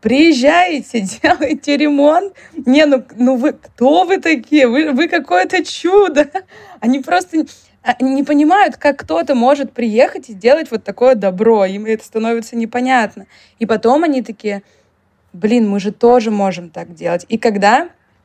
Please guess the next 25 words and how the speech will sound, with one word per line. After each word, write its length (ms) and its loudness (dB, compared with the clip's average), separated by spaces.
мы 200 4
меняем 380 0
им, 120 -2
помогаем 520 -2
им 80 -4
менять 260 -4
пространство 760 -4
школьное, 600 0
они 220 0
видят 240 -4
изменения 420 -4
у 20 -10
своих 260 -14
детей, 440 -4
и 100 -2
им 120 -4
самим 340 -4
хочется 420 -4
что-то 340 -4
менять, 340 -4
то 80 -6
есть 120 -6
делать 340 2
добрые 380 0
дела. 340 0